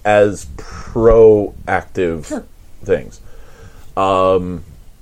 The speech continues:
Speaker 1: and this is where the, the, the,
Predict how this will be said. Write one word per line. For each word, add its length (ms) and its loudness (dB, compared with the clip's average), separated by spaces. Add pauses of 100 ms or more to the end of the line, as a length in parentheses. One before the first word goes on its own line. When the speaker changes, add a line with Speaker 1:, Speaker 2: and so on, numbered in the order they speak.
(2250)
Speaker 1:
and 260 0
this 180 0
is 100 -6
where 240 4
the, 260 4
the, 480 4 (400)
the, 460 -4